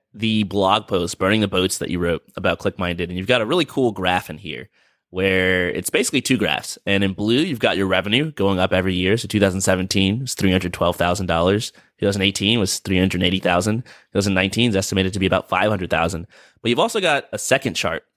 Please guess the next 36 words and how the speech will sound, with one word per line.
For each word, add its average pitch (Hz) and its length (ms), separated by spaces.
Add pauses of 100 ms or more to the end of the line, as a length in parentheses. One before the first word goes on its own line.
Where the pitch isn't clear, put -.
(100)
mixed 92 220
in, 90 220 (320)
and 95 160
this 117 100
is 120 100
in 101 120
red. 95 320
It's 92 200
the - 80
number 147 220
of 131 60
hours 123 340
you're 110 80
working 104 280
every 98 200
week. 90 320 (460)
And 92 260
the 95 40
maximum 120 360
was 117 140
two 123 80
thousand 101 220
seventeen. 98 360
It 104 60
was 95 120
sixty, 101 460 (380)
but 90 260 (140)
in 101 60
two 139 100
thousand 196 240
nineteen, 135 480
it's 98 180
down 110 220
to 123 80
something 131 320
like 107 300